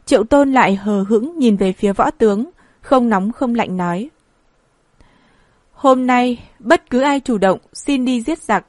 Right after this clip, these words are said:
trên đại điện, thăng chức quan một cấp, bổng lộc thăng ba cấp. Những người còn lại,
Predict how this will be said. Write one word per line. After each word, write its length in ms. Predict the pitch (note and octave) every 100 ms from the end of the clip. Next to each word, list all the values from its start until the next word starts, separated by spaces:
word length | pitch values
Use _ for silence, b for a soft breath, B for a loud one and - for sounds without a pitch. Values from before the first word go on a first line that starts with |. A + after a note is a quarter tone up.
| -
trên 240 | C4 A#3+
đại 180 | A#3 -
điện, 220 | F#3 F#3 - b b b b
thăng 240 | - C#4+ C#4
chức 200 | F4+ -
quan 200 | C#4+ C4+
một 240 | G#3 -
cấp, 180 | D4 F4 _ _ _ _ _ _ _ _
bổng 240 | A#3+ B3 G3+
lộc 440 | G3+ F#3+ _ -
thăng 220 | D4 C4
ba 160 | B3+ B3+
cấp. 260 | - D#4 - _ _ _ _ _
Những 300 | A#3+ B3 C4+
người 180 | E4 B3
còn 260 | A3 G#3 G3+
lại, 200 | G3+